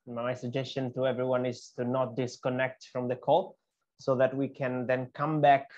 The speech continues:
directly to the breakout rooms if there are no questions right now. Of course, please feel free to make questions directly to you right now.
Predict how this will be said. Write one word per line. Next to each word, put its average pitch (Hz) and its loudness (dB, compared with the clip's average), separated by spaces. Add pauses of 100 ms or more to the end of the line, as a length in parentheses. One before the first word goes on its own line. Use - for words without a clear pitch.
(220)
directly 135 0
to 131 -6
the 127 4 (320)
breakout 143 2
rooms 208 -2
if 127 -2
there 131 4
are 131 6
no 127 2
questions 120 -6
right 117 -2
now. 107 -8
Of - -14
course, 139 -2
please 131 -4
feel 127 -2
free 131 -2
to 123 -6
make 127 0
questions 127 -4
directly 127 2
to 127 -2
you 131 2
right 123 2
now. 135 -2